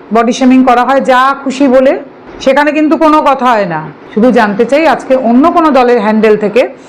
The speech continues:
এটা যদি হতো, যে আমাদের যত মহিলা সাংসদরা আছেন সেই দলের, তাদেরকে একজন পুরুষ নেতা, আমি প্রধানমন্ত্রী মুখ্যমন্ত্রী কিচ্ছুতে যাচ্ছি না, কোনো নেতা এরকম পা দিয়ে এরকম প্রায় লাথি মারার ভঙ্গিতে সবাইকে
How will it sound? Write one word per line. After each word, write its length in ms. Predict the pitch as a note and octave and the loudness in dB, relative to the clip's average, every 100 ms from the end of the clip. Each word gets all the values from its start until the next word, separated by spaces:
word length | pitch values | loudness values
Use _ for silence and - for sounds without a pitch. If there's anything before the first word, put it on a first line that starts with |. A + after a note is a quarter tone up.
| - | -8
এটা 240 | G3 G3+ G#3+ | -2 0 2
যদি 240 | A#3 B3+ | 0 0
হতো, 380 | A3 A3 D4 F#4 - - - | 0 0 0 -2 -6 -14 -6
যে 60 | |
আমাদের 260 | G#3 G#3 G#3+ | -2 0 0
যত 160 | A3+ A#3 | 0 0
মহিলা 380 | A3+ G#3+ A#3 | 2 2 2
সাংসদরা 600 | A#3+ A3 G#3 A3+ G3+ A3+ | 0 -4 -4 -2 -2 0
আছেন 280 | G#3 G3+ C#4 | -2 -2 -4
সেই 240 | - A#3+ B3 | 0 0 2
দলের, 300 | A#3 G#3+ F4 - - - | 0 0 -2 -6 -20 -8
তাদেরকে 380 | G3 G3 A3+ B3 | -2 0 0 0
একজন 420 | D4+ G#3 C#4 D#4 B3 - - - - | 0 0 0 0 -4 -8 -16 -18 -4
পুরুষ 360 | B3+ C#4+ D4+ C#4 | 2 2 2 0
নেতা, 340 | A3 F3+ D3+ - | 0 0 -4 -4
আমি 220 | - G3 C#4 | -2 0 0
প্রধানমন্ত্রী 600 | A#3 G#3+ C4 C#4+ C#4 D#4 | 0 2 2 0 0 0
মুখ্যমন্ত্রী 580 | C#4 C4+ C#4 C#4 D4 | 0 2 2 0 -2
কিচ্ছুতে 400 | D4 C4 - E4 | -4 -4 0 0
যাচ্ছি 340 | E4 A3+ - F3+ | 2 0 -2 -8
না, 120 | D3+ - - - - | -8 -14 -20 -20 -8
কোনো 260 | - A3 B3 | 0 2 2
নেতা 420 | B3 A3 C4+ E4+ - - - | 2 0 0 0 -4 -14 -2
এরকম 420 | G#3 G#3 B3 A#3 | 0 2 0 0
পা 260 | - G3+ G#3 | 0 -2 0
দিয়ে 160 | A#3 C#4+ | 0 0
এরকম 440 | F4 B3 B3 B3 | 2 0 0 0
প্রায় 180 | A#3+ A#3 | 0 0
লাথি 300 | A3+ G3 B3+ | -2 -2 0
মারার 300 | B3+ B3+ B3+ | 2 2 0
ভঙ্গিতে 420 | G#3 B3 B3+ F4 | -2 -2 0 -2
সবাইকে 360 | - A#3 A#3 | 0 0 2